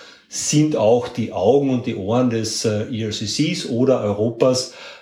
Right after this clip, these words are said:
des Europäischen Katastrophenschutzverfahrens vor Ort. Und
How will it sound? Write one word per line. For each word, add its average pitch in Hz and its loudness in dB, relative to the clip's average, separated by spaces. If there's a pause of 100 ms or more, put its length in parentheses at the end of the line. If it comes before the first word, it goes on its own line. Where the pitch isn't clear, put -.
(120)
des 110 -6
Europäischen 107 -4
Katastrophenschutzverfahrens 104 -6
vor - -6
Ort. 127 0 (540)
Und 175 0